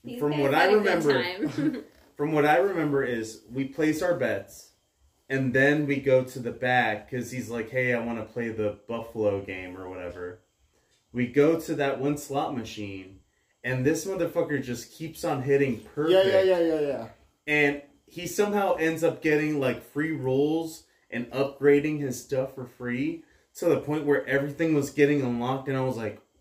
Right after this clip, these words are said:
Speaker 2: "This motherfucker won a jackpot." We saw him go from, like, a hundred something dollars
Speaker 3: It was
Speaker 2: to
Speaker 3: like
Speaker 2: a thousand.
Speaker 3: a hundred sixty-seven dollars or something like that.
Speaker 2: And then
Speaker 3: And
Speaker 2: it
Speaker 3: it
Speaker 2: went
Speaker 3: was
Speaker 2: up
Speaker 3: all
Speaker 2: to
Speaker 3: the way
Speaker 2: a thousand.
Speaker 3: Yeah.
Speaker 1: Not fair, man.
Speaker 3: Not fair. He,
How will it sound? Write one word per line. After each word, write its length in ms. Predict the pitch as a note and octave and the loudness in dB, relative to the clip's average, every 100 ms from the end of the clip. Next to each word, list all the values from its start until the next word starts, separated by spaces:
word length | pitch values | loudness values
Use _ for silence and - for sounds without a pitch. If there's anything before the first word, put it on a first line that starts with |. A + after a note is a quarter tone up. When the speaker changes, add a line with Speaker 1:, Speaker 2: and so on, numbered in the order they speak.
| _ C3 | _ _
Speaker 2:
"This 320 | B2+ E3 D#3+ | -2 0 0
motherfucker 580 | D3+ B2+ C3 B2 A2+ G2 | 0 0 0 -4 -6 -4
won 200 | A#2 A2 | -4 -4
a 80 | G#2 | -2
jackpot." 640 | A#2 B2 - A#2 - - _ _ _ _ _ _ _ _ _ _ - | -2 -2 -4 -8 -10 -14 _ _ _ _ _ _ _ _ _ _ -14
We 80 | E3+ | -8
saw 220 | - G#3+ | 0 2
him 160 | G#3 F#3+ | 4 2
go 160 | F#3+ | 0
from, 180 | F#3 E3+ | 0 -2
like, 140 | C#3+ C3+ | -2 -2
a 80 | |
hundred 380 | B2+ C#3+ F3 F3+ | -4 -4 -2 -2
something 340 | F3+ E3+ F3 D3 | -2 -2 0 2
dollars 440 | C3+ D3+ F3+ F3 | 2 4 2 2
Speaker 3:
It 40 | E3+ | 2
was 120 | F3 | 6
Speaker 2:
to 60 | G#3 | 6
Speaker 3:
like 60 | |
Speaker 2:
a 20 | G3+ | 6
thousand. 180 | E3+ | 2
Speaker 3:
a 100 | C3+ C3+ B2 | 4 4 4
hundred 100 | A2 G#2 | 2 -2
sixty-seven 600 | - - F3 E3 D#3 D3 | -4 -4 -8 -6 -6 -4
dollars 380 | C3 B2+ B2 A#2+ | -4 -4 -4 -8
or 80 | A#2 | -12
something 280 | A#2+ A2+ | -10 -10
like 180 | A2 G#2 | -10 -10
that. 160 | A2+ A#2 | -2 2
Speaker 2:
And 180 | D#3 D#3 | 2 2
then 100 | D3 | 0
Speaker 3:
And 80 | C3 | 0
Speaker 2:
it 20 | |
Speaker 3:
it 60 | |
Speaker 2:
went 140 | C#3 B2+ | 2 0
Speaker 3:
was 100 | C3 | 0
Speaker 2:
up 140 | C3+ | -2
Speaker 3:
all 100 | B2+ | 0
Speaker 2:
to 60 | C#3+ | 0
Speaker 3:
the 60 | C#3+ | 0
way 100 | B2+ | 0
Speaker 2:
a 100 | B2+ | -4
thousand. 500 | B2+ A#2 A2 - - - | -2 -2 -4 -8 -16 -12
Speaker 3:
Yeah. 240 | A#2 A2+ - | -10 -10 -10
Speaker 1:
Not 300 | B3+ C#4 B3 - | -6 -4 -6 -8
fair, 300 | A#3 A3+ G#3+ | -4 -2 -2
man. 420 | G3+ G3+ G3+ A3 | -2 -4 -4 -4
Speaker 3:
Not 220 | C3+ C#3 C3+ | -2 -2 -2
fair. 160 | C3+ - - _ | -8 -10 -20 _
He, 300 | - F#3+ | -8 -8